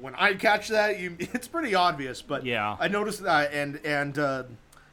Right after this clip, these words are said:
Speaker 1: I thought that was interesting. So yeah, it could be just a real shooting star, or it could be, like, a, a, a, a weird Spielberg, like, signature that he puts
Speaker 2: Yeah,
Speaker 1: in his movies.
Speaker 2: it could be either
Speaker 1: I don't
Speaker 2: way.
Speaker 1: know. Anyway.
Speaker 2: Interesting.
Speaker 1: All right. So, tangent's done.
Speaker 2: Yeah. Uh, well, that night,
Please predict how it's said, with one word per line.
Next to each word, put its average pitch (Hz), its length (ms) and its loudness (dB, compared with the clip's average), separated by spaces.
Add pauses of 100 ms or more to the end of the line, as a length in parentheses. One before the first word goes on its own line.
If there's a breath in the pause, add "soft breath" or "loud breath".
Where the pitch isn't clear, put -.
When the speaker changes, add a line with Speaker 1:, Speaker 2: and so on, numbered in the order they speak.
(120 loud breath)
Speaker 1:
I 143 60 -4
thought 160 220 0
that 165 120 0
was 143 140 -6
interesting. 127 500 -12
So 180 140 -2
yeah, 190 220 6
it 190 100 0
could 170 200 2
be 180 120 -6
just 170 180 -8
a 170 60 -4
real 156 420 0
shooting 160 300 -6
star, 165 340 -2
or 151 220 0
it 147 40 -6
could 147 160 -6
be, 147 200 -2
like, 139 220 -2
a, 131 260 -4 (460 loud breath)
a, - 80 -8
a, 127 760 -4
a 139 80 -6
weird 135 300 -6
Spielberg, 139 580 -2
like, 123 180 -6
signature 127 520 -8
that 117 120 -12
he 117 80 -12
puts 127 140 -2
Speaker 2:
Yeah, 127 80 6
Speaker 1:
in 117 60 4
his 117 120 -10
movies. 135 200 -6
Speaker 2:
it 107 80 -10
could 131 100 0
be 127 80 -2
either 131 160 0
Speaker 1:
I - 20 -2
don't 131 220 2
Speaker 2:
way. - 20 -14 (140)
Speaker 1:
know. 254 60 -2
Anyway. 147 220 -2 (140)
Speaker 2:
Interesting. 127 280 -4
Speaker 1:
All 175 60 4
right. 156 120 -2 (160)
So, 170 220 -8 (800)
tangent's 165 400 -2
done. 127 320 -8
Speaker 2:
Yeah. 156 140 2 (400)
Uh, 135 760 0
well, 160 120 2
that 165 180 4
night, 196 260 -4